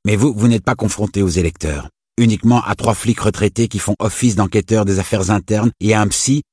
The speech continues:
qui a besoin du fric de la municipalité pour maintenir en vie son cabinet au stade terminal. Et il n'y a pas que ça. Si vous démissionnez, les gens seront encore plus convaincus qu'on a merdé. Ralph le dévisagea,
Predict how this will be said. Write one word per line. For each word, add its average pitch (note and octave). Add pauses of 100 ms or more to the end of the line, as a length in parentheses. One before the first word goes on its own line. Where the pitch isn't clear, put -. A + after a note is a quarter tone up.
qui G#2+
a G#2
besoin A2+
du G#2+
fric B2
de G2+
la F#2+
municipalité A#2
pour G#2
maintenir A2+
en A2+
vie A#2
son G#2+
cabinet A2
au A2
stade -
terminal. G#2+ (580)
Et A2
il B2
n'y A#2+
a G2+
pas -
que -
ça. - (760)
Si -
vous F#2
démissionnez, F2+ (460)
les G2
gens A2+
seront G#2
encore B2+
plus G2
convaincus F2
qu'on D#2
a D2+
merdé. - (1800)
Ralph D2
le D#2
dévisagea, B1+